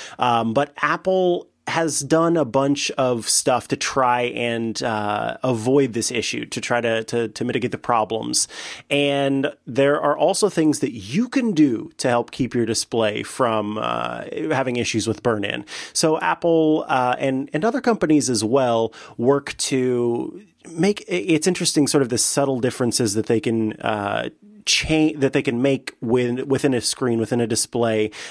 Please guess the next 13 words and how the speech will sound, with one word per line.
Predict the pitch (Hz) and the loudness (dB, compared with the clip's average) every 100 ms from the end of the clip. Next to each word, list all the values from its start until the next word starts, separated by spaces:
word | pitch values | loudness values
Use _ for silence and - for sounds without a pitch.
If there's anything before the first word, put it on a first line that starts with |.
| - | -2
uh, | 107 107 | 0 0
to | 113 135 | -2 -4
keep | - 127 - | -4 -6 -6
the | 95 117 113 | -4 0 0
burn-in | 117 117 113 | 0 0 0
issues, | 113 110 - 107 | -2 -4 -2 -2
and | 127 117 | -2 0
sort | 160 | 2
of | 143 | 0
how | - 127 | 0 -2
some | - 143 143 | 0 0 0
companies | - 123 127 113 110 101 | -2 -2 -2 0 -2 -2
will, | 117 110 107 | -2 0 -2